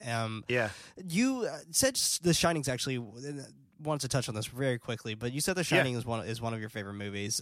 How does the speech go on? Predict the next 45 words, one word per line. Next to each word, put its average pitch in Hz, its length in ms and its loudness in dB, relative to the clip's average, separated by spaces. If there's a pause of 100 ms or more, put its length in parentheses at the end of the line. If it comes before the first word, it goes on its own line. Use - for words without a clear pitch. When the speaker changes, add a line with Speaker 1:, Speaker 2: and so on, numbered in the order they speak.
(120)
Speaker 1:
Um, 107 320 -2
Speaker 2:
Yeah, 123 140 2
top 156 240 2
five 143 240 4
probably. 110 500 0 (220)
Speaker 1:
and 143 300 -2
have 147 260 -4
you 208 120 -8
seen 214 240 -2
Doctor 190 260 0
Sleep 151 300 0
yet? 80 180 -8 (680)
Speaker 2:
Yeah, 202 340 8
I, 202 180 6 (100)
I 143 160 4
loved 160 400 6
it. 113 180 0 (200)
Speaker 1:
Awesome. - 400 -2
Speaker 2:
It 190 180 4
was, - 280 10
Speaker 1:
<laughs> 254 180 10
Speaker 2:
it 262 160 10
was 185 180 6
sort 220 320 8
of, 226 240 6 (120)
um, 165 460 4
I 170 80 6
was 180 120 4
on 214 100 6
another 175 300 4
podcast 156 720 2
where 143 180 4
we 143 120 2
were 139 140 2
doing, 135 340 2
like, 127 200 2
our 123 80 4
best 127 380 -2
of 127 60 -4
the 127 120 -2
year, 123 480 -4 (300)
Speaker 1:
Yeah. 110 180 2 (160)
Speaker 2:
um, 107 340 -6 (260)
uh, 117 380 2 (160)
talk, 143 380 2